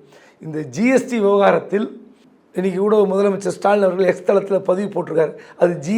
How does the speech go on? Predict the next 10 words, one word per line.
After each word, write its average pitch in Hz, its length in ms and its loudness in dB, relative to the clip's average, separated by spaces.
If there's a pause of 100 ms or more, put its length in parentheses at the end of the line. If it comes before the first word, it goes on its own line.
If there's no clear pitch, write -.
எஸ் 214 120 4
டியே 226 200 0
கிடையாது, 180 260 0
வழிப்பறின்னு 202 500 2
இருக்காரு. 156 240 -4 (440)
அந்த 208 220 2
அளவுக்கு 233 360 4 (760)
மக்கள் 233 300 4 (200)
ஒரு 170 160 0
விவகாரத்தில் 214 640 4